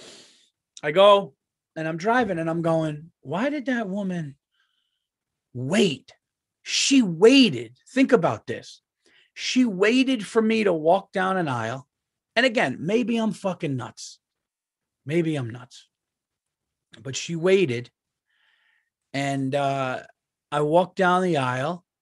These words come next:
and then I picked up the, bu-, uh, and I'm going, "Did she, did she wait because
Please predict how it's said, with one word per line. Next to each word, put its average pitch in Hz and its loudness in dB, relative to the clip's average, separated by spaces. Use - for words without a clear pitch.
and 151 -6
then 151 0
I 143 0
picked 175 -4
up 180 2
the, 175 -4
bu-, 147 -8
uh, 151 -4
and 156 -6
I'm 156 -6
going, 151 -4
"Did 160 -4
she, 294 -4
did 147 -8
she 277 0
wait 165 0
because 143 -4